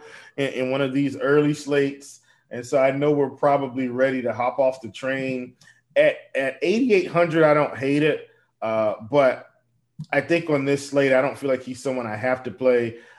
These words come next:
I've got a couple other guys, uh, in that range that I feel a little bit better about. So I think it's gonna be a pass, but it's, he's not the worst play in the world. Like, if he ended up as, like, a last guy in, I wouldn't hate you for it. Now,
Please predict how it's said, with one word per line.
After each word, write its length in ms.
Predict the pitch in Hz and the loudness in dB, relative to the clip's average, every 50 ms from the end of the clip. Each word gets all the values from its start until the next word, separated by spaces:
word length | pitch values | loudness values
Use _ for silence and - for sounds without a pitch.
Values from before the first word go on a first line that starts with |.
| _ - | _ -4
I've 180 | 113 139 135 120 | -2 -2 2 2
got 140 | 143 131 | 2 2
a 80 | 123 113 | 2 2
couple 320 | - 156 147 139 127 120 | 2 2 2 4 2 2
other 240 | 104 127 131 131 135 | 4 4 4 2 0
guys, 680 | 127 117 131 123 123 123 120 120 120 113 113 113 - - _ _ _ _ _ - | 0 2 2 2 4 2 2 2 0 -2 -4 -6 -12 -20 _ _ _ _ _ -2
uh, 120 | 123 127 127 | 0 0 0
in 80 | 123 | 0
that 220 | 131 135 123 107 113 | 0 -2 -4 -4 -4
range 260 | 123 127 123 117 107 | -4 -6 -6 -6 -4
that 160 | 117 120 - | -4 -4 -4
I 40 | - | -4
feel 360 | - - 147 143 123 113 113 | -4 -4 -2 -2 0 0 -2
a 0 | |
little 560 | 113 120 127 135 143 156 165 175 185 185 190 | -2 -2 -2 0 2 6 8 8 8 8 8
bit 300 | 185 185 196 202 196 - | 8 6 4 4 4 2
better 320 | 160 180 180 180 185 180 180 | 2 4 4 6 4 4 2
about. 500 | 180 185 175 175 185 180 175 - - - _ _ _ _ _ _ _ | 2 0 0 0 0 -2 -2 -6 -12 -20 _ _ _ _ _ _ _
So 180 | - - 175 | -2 0 2
I 120 | 156 147 143 | 2 2 0
think 300 | 139 - 202 220 226 214 | 0 0 0 0 0 -2
it's 140 | 220 - 143 | -6 -6 -4
gonna 260 | 131 170 175 170 170 | -2 0 0 2 2
be 160 | 147 160 156 | 2 0 0
a 60 | 143 | 0
pass, 760 | 143 - - 147 143 147 156 156 170 165 160 - - - _ _ _ _ _ _ _ _ _ _ 110 | 0 -2 -2 -2 0 0 0 0 -2 -4 -8 -16 -20 -20 _ _ _ _ _ _ _ _ _ _ -6
but 300 | 117 143 139 - - - | -2 -2 -2 -2 -4 -6
it's, 180 | 151 147 117 - | -8 -8 -8 -10
he's 300 | - 147 160 165 131 127 | -10 -6 -6 -6 -6 -4
not 320 | 143 147 156 156 151 - | -4 -2 -2 -2 -2 -2
the 80 | - 127 | -4 -4
worst 360 | 123 135 135 131 131 - - | -2 -2 -2 -4 -4 -8 -8
play 200 | - 139 127 120 | -6 -6 -4 -4
in 60 | 117 | -4
the 80 | 113 113 | -6 -6
world. 160 | 113 120 131 | -2 0 0
Like, 120 | 143 139 | 0 0
if 160 | 139 - - - | -2 -6 -6 -2
he 200 | 180 202 226 196 | -2 -2 0 0
ended 180 | 208 190 185 | 2 4 6
up 160 | 185 175 170 175 | 6 4 4 2
as, 120 | 165 147 | 0 0
like, 160 | 156 151 - | 0 0 0
a 60 | 127 | -2
last 420 | 117 117 127 131 139 143 139 117 113 | -2 0 2 2 2 2 0 -2 -2
guy 160 | 143 131 127 | 0 0 0
in, 540 | 120 120 123 127 135 139 143 143 143 143 - _ _ _ _ _ _ _ _ - | 0 -2 -4 -4 -4 -4 -4 -6 -8 -10 -14 _ _ _ _ _ _ _ _ -4
I 100 | 127 143 | -2 0
wouldn't 280 | 147 160 147 117 117 | 2 2 0 0 0
hate 240 | 131 139 143 139 143 | -2 -2 -2 -2 -4
you 60 | 151 | -6
for 280 | 143 - 143 143 147 151 | -6 -4 -2 0 2 2
it. 120 | 143 120 | 0 0
Now, 260 | 135 131 123 120 117 | -2 -2 -2 -2 -4